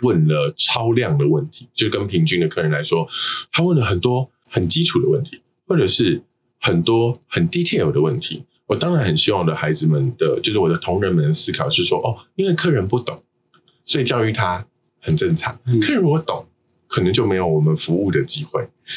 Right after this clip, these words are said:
Speaker 1: 因为你们是给一杯好咖啡，可是对我们来说，可能我们做 marketing，我们是给 know how，所以客人一定是不懂这个东西才会来问嘛。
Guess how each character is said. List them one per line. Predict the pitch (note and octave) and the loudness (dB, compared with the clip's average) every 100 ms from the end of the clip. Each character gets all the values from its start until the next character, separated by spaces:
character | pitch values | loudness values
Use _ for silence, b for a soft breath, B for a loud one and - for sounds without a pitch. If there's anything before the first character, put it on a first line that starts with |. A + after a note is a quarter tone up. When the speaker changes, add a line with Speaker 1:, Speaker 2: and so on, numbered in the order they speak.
| B | B
Speaker 1:
因 | F3+ | 0
为 | D3+ | 2
你 | |
们 | F2 | 2
是 | F#2+ - | 0 0
给 | D#2 | -2
一 | D#2 | 0
杯 | F#2 | -2
好 | F#2 D#2 - | -2 -6 -4
咖 | D#2+ | -4
啡， | D#2+ D#2+ | 0 -2
可 | D2+ F#2+ | 0 0
是 | |
对 | B2 | 2
我 | F#2+ C#2+ | 2 0
们 | C#2 | -4
来 | C#2 | -4
说， | C#2+ E2+ | -2 -2
可 | E2 | 0
能 | E2 | 0
我 | |
们 | D2+ | 2
做 | D#2+ E2+ D2 - | 2 0 -2 -4
marketing， | F#2+ - G2 D#2+ - b b | -8 -4 -2 -2 -6 b b
我 | - | -2
们 | F#2 | 0
是 | F#2+ | 0
给 | F2 | 0
know | D2+ D#2 | 0 0
how， | D2+ - - _ b b | -2 -4 -6 _ b b
所 | - F#4+ | -2 0
以 | |
客 | A#3+ | 0
人 | D3 | 0
一 | A2 | 2
定 | A#2+ | 2
是 | B2+ | 0
不 | A#2 | -2
懂 | C3 D3 | -2 0
这 | F2+ | 0
个 | D#2+ C#2+ - - _ _ | 0 -2 -4 -10 _ _
东 | G2+ G2 | -2 0
西 | G2 F2+ | 0 0
才 | - | 0
会 | E2 E2+ | 0 0
来 | D#2 | 0
问 | A2 G2 | 0 0
嘛。 | D2+ | -2